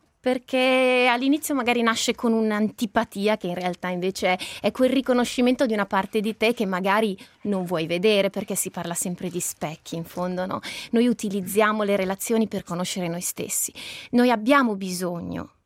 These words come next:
di costruire relazioni per capire chi siamo, ed è per questo che anche questa definizione,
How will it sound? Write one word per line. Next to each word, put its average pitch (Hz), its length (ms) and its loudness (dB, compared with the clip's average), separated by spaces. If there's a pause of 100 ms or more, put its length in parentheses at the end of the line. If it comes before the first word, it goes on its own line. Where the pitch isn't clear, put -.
(120)
di 185 380 -4
costruire 202 560 0
relazioni 190 560 0
per 196 180 -2
capire 190 360 -2
chi - 100 -6
siamo, 196 360 0
ed 214 60 -2
è 240 40 -4
per 392 140 -4
questo - 300 0
che 208 100 -4
anche 202 160 -6
questa 208 260 -2
definizione, 214 760 -2